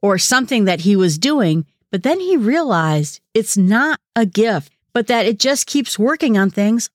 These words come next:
all the time, even when we're asleep. And that's what the unconscious is.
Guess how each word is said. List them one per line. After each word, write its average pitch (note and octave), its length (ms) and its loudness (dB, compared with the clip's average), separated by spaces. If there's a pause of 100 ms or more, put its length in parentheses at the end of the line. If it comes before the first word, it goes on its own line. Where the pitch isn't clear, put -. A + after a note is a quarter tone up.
(100)
all G#3+ 180 2
the B3 120 -2
time, A#3 500 0 (140)
even B3 340 2
when G3+ 160 4
we're G#3+ 120 2
asleep. C#4 460 -4 (460)
And F#3+ 220 0
that's G3+ 320 -2
what A3+ 100 -2
the A3+ 160 -2 (100)
unconscious F#3 840 0
is. B2 400 -12